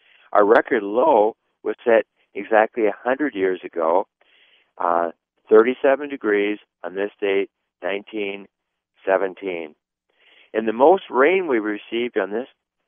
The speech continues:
date was three inches, and that was a hundred and eighty-one years ago in eighteen thirty-six. Now, I know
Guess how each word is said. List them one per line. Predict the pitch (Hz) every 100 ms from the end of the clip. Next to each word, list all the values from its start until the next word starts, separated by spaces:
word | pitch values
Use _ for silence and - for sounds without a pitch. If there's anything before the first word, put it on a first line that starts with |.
| _
date | - 117 123 - _ _ _ _ _
was | 90 92 - _ _ -
three | - 139 147 156 - _
inches, | 127 135 - 82 87 _ _ _ _ _ _ _
and | 98 98 95
that | 117 127
was | 127 117 _ _ -
a | 87
hundred | - 127 151 160 127
and | 87 -
eighty-one | 110 127 131 139 120 117
years | 110 107 104 -
ago | - 104 104 - -
in | 90
eighteen | 87 104 - 110 101 101
thirty-six. | 95 98 90 - 92 82 - _ _ _ _ _
Now, | 113
I | 117
know | 135 127